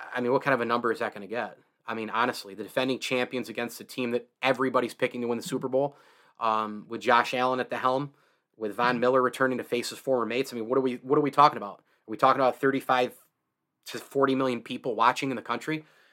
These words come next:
I mean, if you do the math on that, you know, that's one, one eleventh of the country watching. That's insane. <laughs> That's how huge the N F L is. So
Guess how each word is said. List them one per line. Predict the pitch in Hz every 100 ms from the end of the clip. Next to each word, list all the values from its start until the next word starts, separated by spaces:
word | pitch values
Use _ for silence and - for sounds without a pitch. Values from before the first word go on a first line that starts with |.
| _ _
I | -
mean, |
if | 160
you | 147
do | 170 185
the | 156
math | 139 147 147
on | 131 120
that, | 135 143 - - _ _ _ _ _ _ _ -
you | 117
know, | 113 107 104 - - - _ _ _ _
that's | 139 143 117
one, | 117 139 151 143 _ _ _ - - -
one | 123 135 135 151 139
eleventh | 127 135 131 120 -
of | 123
the | 113
country | - 131 - 107 92
watching. | 110 110 - 92 - _ _ -
That's | 127 - - - - _ _
insane. | 123 113 135 113 - _ _ _
<laughs> | 147 - - _ _ -
That's | 139 147
how | 139
huge | 135 123
the | 135
N | 120
F | 139
L | 120
is. | 92 - _ _ _ _ _ _
So | - 147 139 135